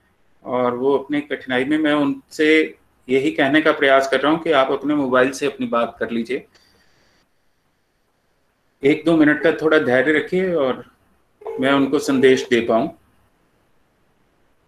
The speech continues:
डॉक्टर साहब, आप कोई नहीं, आप अपने, कोई बात नहीं, आप अपने mobile से,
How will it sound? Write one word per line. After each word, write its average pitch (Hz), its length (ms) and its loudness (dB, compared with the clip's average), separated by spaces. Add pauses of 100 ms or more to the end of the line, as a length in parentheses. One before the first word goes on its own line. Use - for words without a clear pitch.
(2750)
डॉक्टर 147 180 0
साहब, 240 160 2
आप 220 320 2 (340)
कोई 160 180 2
नहीं, 190 200 -2
आप 170 300 2
अपने, 208 420 -2 (600)
कोई 190 180 4
बात 147 300 2
नहीं, 165 100 -4
आप 180 200 -4
अपने 196 240 -2
mobile 180 420 4
से, - 220 -10